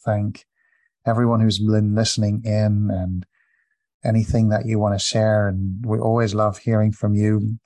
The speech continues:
And, uh, any takeaways that you have, um, please feel free to reach out to Rich or to myself and share anything that you got from, from our conversations.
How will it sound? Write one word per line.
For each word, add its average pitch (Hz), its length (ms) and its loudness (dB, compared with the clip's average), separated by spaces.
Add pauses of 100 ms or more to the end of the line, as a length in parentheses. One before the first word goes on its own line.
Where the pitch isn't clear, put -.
(720)
And, 95 540 -2
uh, 98 160 -2
any 110 200 0
takeaways 107 560 -2
that 104 120 -4
you 101 120 -4 (120)
have, 101 320 -2 (320)
um, 92 120 -2
please 117 260 -2
feel 110 220 0
free 107 300 -2
to 104 100 0
reach 101 300 -2
out 104 180 -2
to 101 120 -6
Rich 104 340 -4
or 113 60 -4
to - 120 -4
myself 104 640 -2
and 98 180 -8 (540)
share 127 320 0
anything 123 340 2
that 117 160 0
you 113 160 0
got 131 380 -2
from, 101 340 -2
from 104 200 -2
our 101 100 0
conversations. 98 880 -6